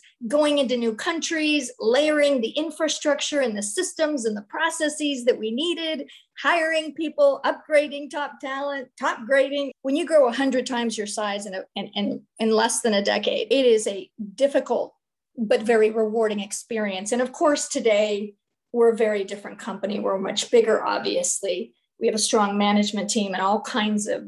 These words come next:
robust and redundant systems and processes, but it didn't start out that way.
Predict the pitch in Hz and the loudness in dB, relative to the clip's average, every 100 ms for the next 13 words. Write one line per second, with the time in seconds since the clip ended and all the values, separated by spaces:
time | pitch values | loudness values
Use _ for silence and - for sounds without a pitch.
0 | - 226 214 214 208 214 196 190 214 208 | -2 -2 -2 -4 -4 -4 -2 0 0 0
1 | 190 - 214 - 208 202 202 - 262 339 | -2 -2 -4 -4 -4 -6 -8 -2 0 2
2 | - - - 208 - 254 - - _ 359 | -2 -2 -12 -10 -2 -2 -2 -20 _ -2
3 | - 359 285 254 - 214 196 - - 165 | 0 0 0 -2 0 0 -2 -10 -10 -10
4 | - - - | -10 -14 -14